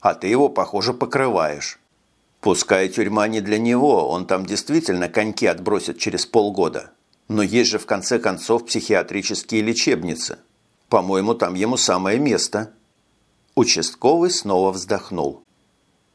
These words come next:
«Машина ваша сильно пострадала?»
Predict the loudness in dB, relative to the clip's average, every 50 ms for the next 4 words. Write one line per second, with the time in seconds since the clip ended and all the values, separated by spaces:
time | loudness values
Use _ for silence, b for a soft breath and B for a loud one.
0 | _ _ -6 2 4 4 4 4 2 -2 -4 -4 -2 0 0 2 2 4 4 2
1 | 2 0 -2 -4 -4 -4 0 0 2 2 2 2 0 0 0 -2 -2 -2 -2 0
2 | 0 0 0 2 0 0 0 0 0 -4 -6